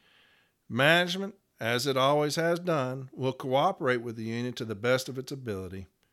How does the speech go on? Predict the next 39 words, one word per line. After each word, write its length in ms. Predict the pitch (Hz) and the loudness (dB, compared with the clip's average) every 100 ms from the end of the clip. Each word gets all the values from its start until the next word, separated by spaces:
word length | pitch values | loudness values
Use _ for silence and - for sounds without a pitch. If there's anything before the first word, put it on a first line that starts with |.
| _ _ | _ _
but 140 | 127 131 | 0 2
agreement 500 | 117 131 165 196 - | 4 4 6 4 0
will 140 | 139 | -2
not 320 | 127 143 175 | 0 2 2
be 80 | 190 | 2
reached 380 | 175 147 147 147 | 0 0 -2 -6
within 240 | 139 131 | -6 -4
the 60 | 120 | -6
context 600 | - 143 147 139 143 139 | -2 0 0 -2 -6 -4
of 120 | 117 | -6
this 180 | 123 175 | -2 -2
grievance, 500 | - 120 120 123 - | -2 -2 -2 -6 -10
as 240 | - 120 123 | -6 -6 -4
it 120 | - | -4
might 320 | 131 156 151 - - | 0 0 0 -8 -8
enable 640 | 135 131 147 170 175 175 | -4 2 2 2 -4 -6
and, 240 | 147 123 127 | -8 -8 -8
or 180 | - 135 | -2 -2
legitimize 800 | 131 120 135 208 151 120 120 123 _ - _ _ | 0 -2 -2 0 0 -2 -2 -4 _ -20 _ _
the 100 | 123 | -4
behavior 640 | 123 127 170 196 180 131 | 0 4 6 6 4 2
of 140 | 123 127 | 0 0
Mister 320 | 135 135 160 | -2 -2 -8
Doe, 420 | 135 98 95 95 _ _ _ | -4 -6 -6 -10 _ _ _
and 180 | 120 117 | -6 0
breaches 360 | 131 156 156 147 | 2 2 0 -6
of 80 | |
integrity 560 | 156 151 127 123 123 123 | -6 -2 2 2 0 -4
on 160 | 113 113 | -2 -2
either 180 | 123 | -4
side 380 | 117 - 120 123 | -4 -2 -2 -2
of 80 | 120 | -4
the 120 | 117 | -4
issue 220 | 113 - | -4 -6
cannot 320 | 107 117 113 117 | -6 -8 -8 -8
be 60 | |
allowed 320 | 113 113 107 | -6 -4 -4
to 40 | 104 | -6
stand. 360 | - 110 95 | -10 -10 -12